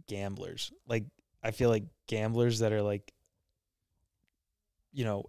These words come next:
have a problem with gambling, they look down on people that do scratch offs,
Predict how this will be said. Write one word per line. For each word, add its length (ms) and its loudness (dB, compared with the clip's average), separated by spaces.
have 180 0
a 80 0
problem 280 0
with 100 -4
gambling, 460 -2
they 160 4
look 200 0
down 280 -2
on 120 -8
people 360 -4
that 200 -4
do 220 -2
scratch 480 -4
offs, 340 -8